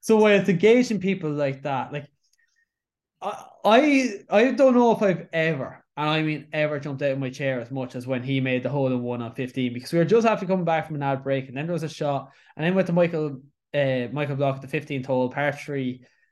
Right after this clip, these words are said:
and he hits it, and you don't even see the ball go in. It just slams dunk. And I looked at my brother, and I was like, "Did he, did he just do that?" I,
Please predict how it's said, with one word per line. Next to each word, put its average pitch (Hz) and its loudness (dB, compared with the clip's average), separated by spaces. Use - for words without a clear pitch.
and 147 -4
he 151 -2
hits 202 0
it, - -6
and 170 -4
you 202 2
don't 269 4
even 214 2
see 226 2
the 175 2
ball 170 2
go 139 -2
in. 165 0
It 131 -10
just 202 -6
slams 196 -4
dunk. 175 -4
And 220 -4
I 294 0
looked 285 0
at 202 -6
my 170 0
brother, 196 -4
and 185 -8
I 226 -8
was 247 -12
like, - -20
"Did - -20
he, - -20
did - -20
he - -20
just - -14
do 302 -2
that?" - -4
I, 202 2